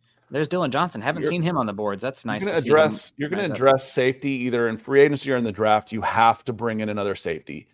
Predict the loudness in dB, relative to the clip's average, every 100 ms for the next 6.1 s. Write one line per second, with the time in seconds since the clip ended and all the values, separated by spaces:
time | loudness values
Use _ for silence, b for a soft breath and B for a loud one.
0 | -10 -8 -8 -6 0 2 2 -2 -10 -6
1 | -4 -6 _ _ _ _ _ _ _ _
2 | _ _ -6 0 4 4 6 4 2 -12
3 | -14 _ _ _ _ _ _ _ _ _
4 | _ _ _ _ _ _ -8 0 0 4
5 | 6 6 6 2 2 2 4 4 2 -2